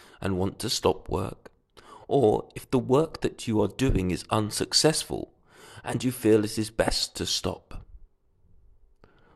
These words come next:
For example, George had been writing his university assignment for eight hours.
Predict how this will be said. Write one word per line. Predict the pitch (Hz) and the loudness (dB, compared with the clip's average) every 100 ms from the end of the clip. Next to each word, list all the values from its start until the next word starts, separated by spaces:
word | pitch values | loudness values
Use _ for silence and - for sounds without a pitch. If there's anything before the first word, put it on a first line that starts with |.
| _ | _
For | - 139 120 | 2 4 6
example, | 101 - 95 82 - - - - - _ _ _ _ _ _ _ | 4 0 0 -4 -10 -10 -10 -12 -18 _ _ _ _ _ _ _
George | - 160 123 147 - - - - | 6 6 8 4 -2 -8 -18 -10
had | - 101 - | -4 -2 0
been | 98 87 | -2 2
writing | 107 123 - 127 | 4 4 2 -6
his | 120 107 92 - | -4 -4 -4 -8
university | - 117 131 123 123 123 - - - 69 | -4 0 0 2 4 4 2 -6 -6 -4
assignment | - 87 87 95 - | -2 0 0 0 -4
for | - - | -8 -6
eight | 107 107 - | -2 -2 -6
hours. | 101 95 65 62 - | -6 -4 -4 -8 -14